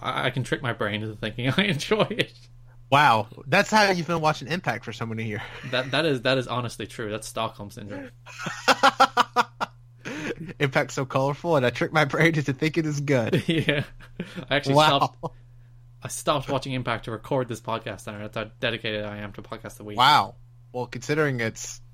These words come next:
Speaker 2: only, like, seven P M where you live, you still have time.
Speaker 1: Yeah. The, the Switch has been out for five weeks, give or take, at the moment. Do, do you like your Nintendo Switch, Tanner? Are you a fan of it?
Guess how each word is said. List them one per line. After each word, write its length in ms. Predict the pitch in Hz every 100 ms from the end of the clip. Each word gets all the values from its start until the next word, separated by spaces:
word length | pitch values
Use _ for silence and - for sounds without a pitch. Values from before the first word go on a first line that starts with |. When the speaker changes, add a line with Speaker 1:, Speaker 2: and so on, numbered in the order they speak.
| - - - -
Speaker 2:
only, 200 | 120 135
like, 200 | 135 113
seven 320 | - 135 127 123
P 200 | 123 120
M 160 | 139
where 100 | 117
you 180 | 104 104
live, 240 | 101 104
you 80 | -
still 180 | 127 135
have 260 | 123 110 -
time. 340 | 107 101 123 120 -
Speaker 1:
Yeah. 340 | 135 117 117 110 - -
The, 300 | - 139 156 156
the 120 | 147
Switch 220 | 139 226
has 100 | 226
been 120 | 175 190
out 140 | 180
for 180 | - 165
five 580 | - - 147 180 180 175
weeks, 380 | 165 190 - -
give 160 | 156
or 60 | 165
take, 200 | 160 156
at 80 | 147
the 60 |
moment. 340 | 143 139 143 - - - -
Do, 100 | 131
do 320 | 123 139 143
you 80 | 170
like 200 | 175 180
your 80 | 190
Nintendo 320 | 180 165 180 165
Switch, 240 | 175 -
Tanner? 160 | 160 160
Are 40 |
you 120 | 156
a 40 | 139
fan 200 | 147 147
of 80 |
it? 140 | 143